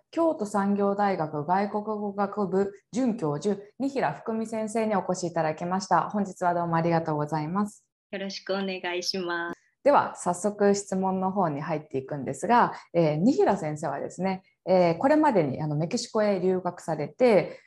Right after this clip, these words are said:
Speaker 1: かつですね、メキシコ人作家のフアン・ルルフォや、特に現在はそのアメリカ国境周辺都市のメキシコ人作家に関する研究を行うなど、この国と非常に深い関わりがあります。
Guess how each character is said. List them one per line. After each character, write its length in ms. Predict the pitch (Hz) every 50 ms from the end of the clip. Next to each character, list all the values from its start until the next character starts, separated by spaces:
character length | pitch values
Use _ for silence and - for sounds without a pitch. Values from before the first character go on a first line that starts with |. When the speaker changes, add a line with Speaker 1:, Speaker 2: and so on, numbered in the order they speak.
| _ -
Speaker 1:
か 120 | - 294 294
つ 140 | - -
で 80 | 131 135
す 100 | - 147
ね、 60 | 147
メ 180 | 147 156 190 202
キ 140 | 202 254 240
シ 120 | - -
コ 180 | - 262 240 240
人 300 | 226 233 226 220 220 214
作 300 | 208 - 226 220 226 _
家 240 | - 127 - - - -
の 160 | 156 147 151
フ 260 | 147 - - 214 220
ア 80 | 226 226
ン・ 140 | 226 226
ル 100 | 233 233
ル 80 | 185 160
フ 200 | 160 - - 135
ォ 20 |
や、 340 | 180 214 226 202 160 139 - - - _ _ _ _
特 180 | 330 320 311 262
に 120 | 214 185
現 200 | 165 196 208 202
在 160 | 175 160 131
は 60 | 104 -
そ 100 | - 143
の 120 | 139 143
ア 40 | 180
メ 140 | 220 254 254
リ 100 | 269 262
カ 160 | 262 262 254
国 200 | - - 240 240 - _
境 200 | - 247 247 240
周 260 | 240 - - 233 226
辺 240 | 226 233 233 220 220
都 100 | 226 233
市 140 | 226 - 170
の 100 | 147 139
メ 140 | 143 147 151
キ 100 | - -
シ 140 | - - -
コ 100 | 170 170
人 220 | 170 180 175 175
作 240 | - 185 175 - -
家 100 | - 147
に 140 | 139 135 135
関 220 | 143 143 143 147
す 120 | - 160
る 300 | 156 160 151 151 151 151 - - _ _ _
研 240 | - 196 185 180 185
究 140 | - 185 175
を 80 | 170 165
行 140 | 170 180 175
う 20 |
な 340 | 180 180 175 160 147 139 139
ど、 280 | 180 196 175 160 - - - _ - - _
こ 80 | 240
の 140 | 254 269 262
国 200 | 269 262 254 247
と 120 | 240 233
非 80 | 220 226
常 160 | 220 240 233
に 180 | 233 226 226 226
深 280 | 208 - - 233 175
い 40 | 147
関 260 | 147 - 143 - 151
わ 80 | 151 147
り 120 | 147 143 139
が 240 | 143 143 143 - -
あ 40 | 143
り 100 | 147 147
ま 140 | 139 143 147
す。 260 | - - - -